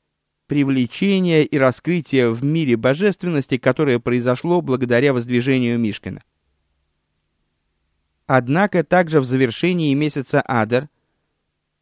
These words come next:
когда началось воздвижение Мишкана, воздвигал Мойше Мишкан,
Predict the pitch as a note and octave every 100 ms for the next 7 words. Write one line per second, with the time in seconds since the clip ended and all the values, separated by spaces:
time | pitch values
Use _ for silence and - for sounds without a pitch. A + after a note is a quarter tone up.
0 | _ _ D3 C#3 C#3+ C#3+ - C#3+ E3 C#3+
1 | C3+ B2+ C3 C#3+ D#3 C#3+ C3 C3 C#3 -
2 | D3 D3 D#3+ - _ _ _ _ _ _
3 | _ - D3 B2+ C3+ C#3+ D3+ F3+ D#3+ D#3
4 | E3 C#3+ C#3 B2+ E3 F#3+ - F3 D#3+